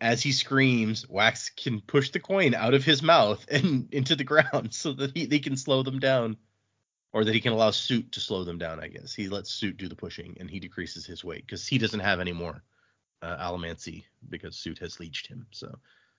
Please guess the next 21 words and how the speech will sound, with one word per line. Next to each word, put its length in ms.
And 100
he 80
has 180
his 140
very 200
dramatic, 440
he's 160
like, 260
"A 80
lawman 580
is 200
the 220
guy 180
that 100
takes 240
the 80
bullets, 440
nobody 300
else 220
has 280
to." 100